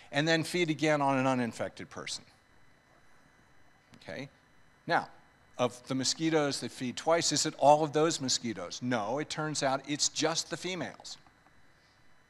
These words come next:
Okay. So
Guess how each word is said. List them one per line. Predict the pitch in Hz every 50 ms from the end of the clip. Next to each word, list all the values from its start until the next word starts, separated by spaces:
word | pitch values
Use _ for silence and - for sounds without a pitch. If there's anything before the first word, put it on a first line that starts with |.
| _ _ _ - - - - - - _ _ _ _ _ - - - - - _ - _ _ _ - - - - - -
Okay. | 107 123 123 - 87 - - - - - _ _ _ _ - - - - - - - _ _ _ - -
So | - - - 135 135